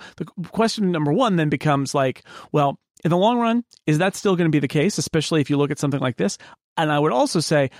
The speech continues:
I have a hard time looking at Fox and Warner Brothers Discovery in this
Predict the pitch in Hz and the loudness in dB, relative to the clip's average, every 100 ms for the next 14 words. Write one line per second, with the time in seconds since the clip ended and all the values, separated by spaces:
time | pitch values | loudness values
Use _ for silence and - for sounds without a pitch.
0 | - _ - 208 226 208 165 143 185 185 | -20 _ -2 2 4 4 2 2 2 2
1 | 175 165 151 143 127 143 131 - 127 127 | 2 2 0 -2 -2 0 0 -2 -4 -2
2 | 131 127 123 113 110 - 127 120 110 113 | 0 0 -2 -2 -4 -4 -2 -2 -2 -4
3 | 113 - | -6 -10